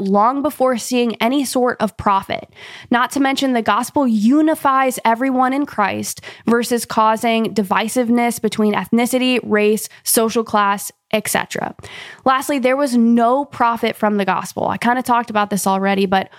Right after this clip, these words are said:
all of Jesus's followers were basically nomads. They traveled away from their homes, their families. They lived in tents. They were chased down constantly by people who wanted to kill them.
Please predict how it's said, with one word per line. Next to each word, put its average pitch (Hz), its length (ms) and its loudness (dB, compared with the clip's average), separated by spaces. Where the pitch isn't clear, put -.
all 254 260 2
of 381 120 0
Jesus's 269 560 -2
followers 240 640 2
were 220 340 0
basically 240 460 0
nomads. 202 560 0
They 220 140 0
traveled 247 600 0
away 220 300 0
from 302 200 0
their 294 120 2
homes, 240 460 0
their 262 140 2
families. 202 640 0
They 196 140 0
lived 196 300 0
in 269 120 0
tents. 208 460 0
They 226 100 4
were 220 140 0
chased 233 420 -2
down 240 240 0
constantly 208 460 0
by 202 120 0
people 214 280 0
who 247 60 2
wanted 247 280 0
to 269 80 -6
kill 196 220 0
them. 190 260 0